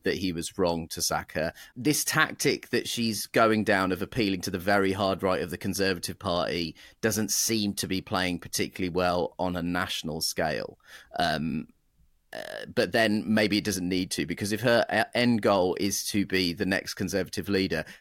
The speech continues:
the only people she has to convince are the membership of the Conservative Party, a group of people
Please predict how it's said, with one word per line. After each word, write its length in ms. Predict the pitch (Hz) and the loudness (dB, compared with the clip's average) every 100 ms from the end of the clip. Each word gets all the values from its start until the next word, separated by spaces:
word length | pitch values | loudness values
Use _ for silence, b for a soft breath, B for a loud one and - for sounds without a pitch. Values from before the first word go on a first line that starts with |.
| - | -4
the 160 | 107 - | -2 2
only 400 | 120 113 110 110 | 4 4 4 2
people 420 | 107 123 107 101 90 | 2 0 0 0 -4
she 160 | - | -2
has 260 | 92 101 - | -2 -2 -4
to 80 | - | -6
convince 640 | 107 90 101 80 69 - - | -4 0 0 0 -6 -10 -2
are 300 | 107 101 95 | 0 2 0
the 140 | 92 | -2
membership 560 | 90 98 90 98 95 - | 0 0 0 -2 -4 -6
of 80 | 82 | -8
the 80 | |
Conservative 520 | - 90 92 90 - - | -6 -2 0 0 -4 -8
Party, 460 | 95 85 71 87 B B - | -4 -2 -2 -6 B B -6
a 80 | |
group 280 | 92 110 101 | 0 2 2
of 100 | 104 | -2
people 560 | - 98 - 95 87 | 0 0 0 0 0